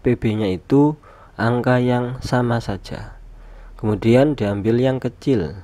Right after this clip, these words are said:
Jadi ini dua, di sini ada, di sini dua juga ada. Diambil yang kecil yaitu dua. Sini ada dua pangkat dua,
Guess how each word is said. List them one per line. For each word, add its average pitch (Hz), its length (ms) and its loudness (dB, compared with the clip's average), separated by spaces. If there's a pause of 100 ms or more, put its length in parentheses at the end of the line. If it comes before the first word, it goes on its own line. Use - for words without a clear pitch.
(480)
Jadi 104 320 2
ini 120 160 2
dua, 107 400 0
di - 160 -2
sini 110 240 -2
ada, 110 320 -2
di 123 160 -10
sini 113 240 -2
dua 104 320 -2
juga 95 320 -6
ada. 101 400 -10 (720)
Diambil 104 320 0
yang 120 160 0
kecil 113 320 -2
yaitu 98 240 -4
dua. 92 400 -4
Sini 127 240 -2
ada 117 80 0
dua 107 240 0
pangkat 101 240 -2
dua, 139 320 0